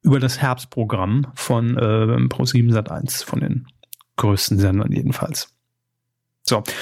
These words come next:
und dann hab ich noch eine Meldung gefunden, die, die ich einfach erst-, also nicht erstaunlich, aber ich find es schön. Also ich find es gut, dass diese ganzen Streaming-Plattformen der großen Sender auch dazu genutzt werden, um auch bestehende Formate,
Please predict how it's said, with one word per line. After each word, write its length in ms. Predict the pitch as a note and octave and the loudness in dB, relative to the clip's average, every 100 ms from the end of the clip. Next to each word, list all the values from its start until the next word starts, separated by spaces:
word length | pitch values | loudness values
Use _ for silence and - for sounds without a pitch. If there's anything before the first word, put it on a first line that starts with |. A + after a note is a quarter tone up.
| - | -4
und 100 | C3 | 0
dann 160 | B2 D#3 - - | 0 -2 -8 -6
hab 160 | A#2+ - | -6 -4
ich 160 | E3 G3+ | -4 0
noch 80 | |
eine 100 | C#3+ | 2
Meldung 300 | A2+ G#2+ A2+ | 2 2 0
gefunden, 420 | G#2+ - A#2 C#3+ C3 | 0 0 2 2 4
die, 260 | C3 D#3 | 2 2
die 140 | B2+ B2 | 2 2
ich 160 | B2 | 2
einfach 300 | B2 C3 B2 - _ _ _ _ _ _ _ _ _ _ _ - - | 0 0 -2 -8 _ _ _ _ _ _ _ _ _ _ _ -20 -2
erst-, 380 | C#3+ B2 - - | 0 0 -2 -4
also 240 | C3+ A#2 | 0 4
nicht 180 | A#2 B2+ | 4 4
erstaunlich, 720 | C#3 - B2+ E3+ F#3 G#2 - | 0 0 -2 0 0 0 -2
aber 160 | C3 B2+ - - - _ _ | -2 -2 -6 -20 -20 _ _
ich 160 | D3+ - | 0 2
find 180 | A3+ A3+ | 2 0
es 80 | |
schön. 380 | - C4 C4+ A2+ | 2 2 2 2
Also 180 | C#3+ C#3 | 0 0
ich 120 | D#3 | 2
find 180 | G3 G3 | 2 2
es 160 | - - | 2 4
gut, 340 | F3 A#3 - | 6 6 2
dass 300 | D#3+ - - | 0 -2 0
diese 240 | E3+ D3 | 2 4
ganzen 340 | C#3+ D3+ - B2+ | 2 0 -2 -4
Streaming-Plattformen 1000 | - D3+ E3 E3+ - D3 - C#3+ C#3 C#3 | 0 2 4 2 2 0 0 2 2 2
der 120 | B2+ | 2
großen 400 | C3 C3 - B2+ | 0 -2 2 2
Sender 420 | A2+ C3 C#3+ C#3+ | 2 2 2 2
auch 160 | - C3 | 0 0
dazu 300 | C3+ - B2+ | 0 2 2
genutzt 380 | A2+ A2+ - C#3 | 2 2 0 0
werden, 240 | C3+ C#3 | 2 2
um 200 | C#3 C3 | 2 2
auch 180 | B2 - | 0 0
bestehende 500 | B2+ - C3+ D3 B2+ | -4 2 2 4 2
Formate, 680 | - G2+ G2+ A#2+ - F3 | 0 0 0 0 0 -2